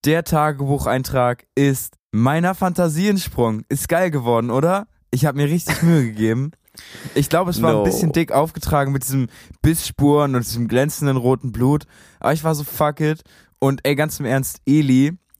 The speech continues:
Speaker 1: wer heißt Eli? Ich weiß es nicht. <laughs> Ich kenn niemanden, der so heißt. Ich fand den Namen ein bisschen sus. Ich hab ihn mit reingenommen und dachte, du wirst safe <laughs> darüber stolpern. Aber ich glaube, du wirst auch so denken, so, hä?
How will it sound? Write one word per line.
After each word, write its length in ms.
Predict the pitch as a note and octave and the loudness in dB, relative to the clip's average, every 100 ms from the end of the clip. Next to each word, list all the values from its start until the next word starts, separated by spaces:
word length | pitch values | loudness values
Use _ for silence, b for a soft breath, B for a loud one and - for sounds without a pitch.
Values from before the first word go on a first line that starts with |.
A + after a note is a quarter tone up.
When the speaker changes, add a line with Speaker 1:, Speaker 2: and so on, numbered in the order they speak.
| - | -12
Speaker 1:
wer 260 | A#2+ A#2+ B2 | -4 0 2
heißt 320 | C#3 C#3+ - | 0 0 -2
Eli? 520 | C3+ D3 B2 G2+ C3 _ _ _ _ _ | 0 2 2 0 -2 _ _ _ _ _
Ich 120 | - | -6
weiß 260 | B2 C3 D#3 | 0 0 0
es 140 | D#3+ | -2
nicht. 340 | B2+ A2 - - | 0 0 -2 -2
<laughs> 60 | F3 | 0
Ich 160 | D3 | 0
kenn 220 | - D3+ C#3 | -2 -2 0
niemanden, 400 | D3+ C#3+ B2 B2+ | 0 -2 -2 2
der 160 | C#3 | 2
so 160 | B2 A#2+ | 2 0
heißt. 400 | C3 C3 D3+ - _ _ _ _ - | 2 0 -2 -8 _ _ _ _ -6
Ich 140 | C3+ - | -4 0
fand 220 | D#3+ D3+ | -2 0
den 100 | D3 | 0
Namen 200 | D3 D3 | 0 0
ein 20 | |
bisschen 260 | C#3+ - B2+ | -2 -4 -4
sus. 480 | - C#3 D#3 - - | 0 0 0 -8 -10
Ich 140 | B2 | -2
hab 100 | C#3 | 0
ihn 100 | C#3 C3+ | 2 0
mit 160 | A2+ | 0
reingenommen 420 | B2+ C#3+ C#3 C3+ | 0 0 0 0
und 100 | B2 | 0
dachte, 320 | C3+ C#3 C3+ G#2 | -2 -2 -4 -2
du 200 | - B2+ | -2 0
wirst 200 | A#2 - | -2 0
safe 220 | D3 D#3 | 0 0
<laughs> 40 | |
darüber 320 | C#3 B2+ B2+ | -2 0 -2
stolpern. 560 | - B2+ C3 B2 A#2+ D3+ B B B - | 0 0 0 2 0 -2 B B B -4
Aber 300 | A#2+ B2+ C3+ | 0 0 0
ich 120 | - | -2
glaube, 260 | C#3+ E3+ D3+ | 0 2 0
du 140 | B2 | 0
wirst 160 | C3 - | -2 -2
auch 120 | C#3+ | -4
so 100 | - | -2
denken, 240 | C3+ C3 | -2 0
so, 120 | B2 B2+ | 0 0
hä? 280 | D#3 D#3 | 2 0